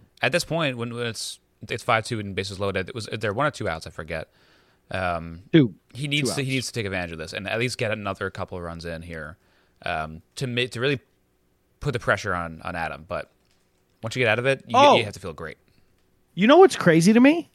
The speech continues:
Speaker 2: I completely forgot about this, and I saw, I saw this note that I put down.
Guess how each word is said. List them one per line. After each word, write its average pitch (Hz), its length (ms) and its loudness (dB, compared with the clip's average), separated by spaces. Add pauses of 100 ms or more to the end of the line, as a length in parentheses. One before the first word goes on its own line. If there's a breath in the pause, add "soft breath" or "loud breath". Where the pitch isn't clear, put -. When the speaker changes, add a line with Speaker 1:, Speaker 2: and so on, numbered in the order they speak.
(680)
Speaker 2:
I 190 120 2
completely 220 360 2
forgot 208 280 4
about 180 160 4
this, 143 180 0
and 151 80 6
I 147 80 8
saw, 143 240 -2
I 156 40 -4
saw 160 200 2
this 147 180 -2
note 156 220 4
that 135 80 -2
I 123 40 -2
put - 260 -16
down. 147 320 -2